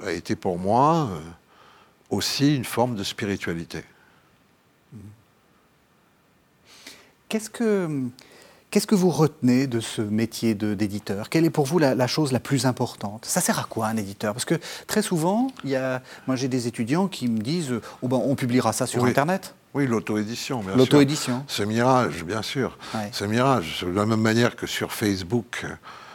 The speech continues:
Speaker 1: on devient le héros de, de sa destinée,
Speaker 2: C'est ça.
Speaker 1: en affichant ses photos de vacances, de la même manière,
Speaker 2: <laughs>
Speaker 1: euh,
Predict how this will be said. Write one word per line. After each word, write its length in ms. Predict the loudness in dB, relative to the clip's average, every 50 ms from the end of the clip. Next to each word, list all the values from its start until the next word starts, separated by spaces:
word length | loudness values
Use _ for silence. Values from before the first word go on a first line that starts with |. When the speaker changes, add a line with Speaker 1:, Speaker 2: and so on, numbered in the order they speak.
| -20 -20 _ -6
Speaker 1:
on 100 | -4 -4
devient 380 | 0 0 0 0 2 2 2 4
le 120 | 4 4 6
héros 340 | 6 4 4 4 2 2 2
de, 240 | 0 -4 -6 -6 -8 -12 -20 _ _ _ -16 -10
de 160 | -6 -4 -4
sa 160 | -2 -2 0
destinée, 680 | 0 0 -2 -2 -4 -6 -6 -2 0 2 2 0 0 -4
Speaker 2:
C'est 140 | -6 -8 -4
ça. 360 | -2 -2 -2 -2 -2 -4 -8 -12 -12
Speaker 1:
en 120 | -8 -4 -4
affichant 440 | -4 -2 -2 -2 -2 -2 -2 -2 -4
ses 140 | -4 -6
photos 220 | -8 -6 -4 -4 -4
de 100 | -2 -2
vacances, 500 | -2 0 0 0 0 2 0 -2 -6 -10 -10 -10 -10 -10 -10 -12 -14 -14 -12 -10
de 140 | -4 -2 0
la 140 | 0 2 2
même 200 | 2 2 4 4
manière, 560 | 2 2 0 0 2 2 2 4 2 2 0 -2 -4 -6 -8 -12
Speaker 2:
<laughs> 260 | -20 -20 -18 -6 -4
Speaker 1:
euh, 580 | 0 0 2 2 2 2 2 0 0 -2 -4